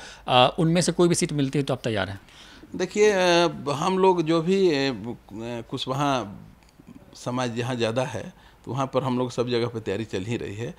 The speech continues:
Speaker 2: और दो सौ तैंतालीस सीटों पर हम लोग पूरे बढ़िया तरह से संगठन को मजबूत करने का काम कर रहे हैं ताकि हमारा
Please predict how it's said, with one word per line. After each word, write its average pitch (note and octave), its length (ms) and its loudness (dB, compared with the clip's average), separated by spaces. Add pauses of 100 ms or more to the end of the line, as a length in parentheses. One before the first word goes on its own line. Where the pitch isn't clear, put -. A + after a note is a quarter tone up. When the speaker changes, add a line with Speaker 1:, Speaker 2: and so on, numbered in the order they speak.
(340)
Speaker 2:
और E3 200 4
दो F3 240 8
सौ G3+ 160 4
तैंतालीस F3+ 540 4
सीटों G3+ 300 6
पर F#3+ 160 2
हम F#3 180 4
लोग E3+ 180 4
पूरे F#3 520 6
बढ़िया D#3+ 480 8
तरह D3+ 280 6
से F3 280 2
संगठन C#3 540 0
को D3 120 0
मजबूत C3+ 320 0
करने A#2+ 240 0
का A2 80 -2
काम G#2 240 -6
कर G2 160 -6
रहे G#2+ 100 -6
हैं A2+ 160 -8
ताकि G3 480 4 (580)
हमारा E3+ 640 8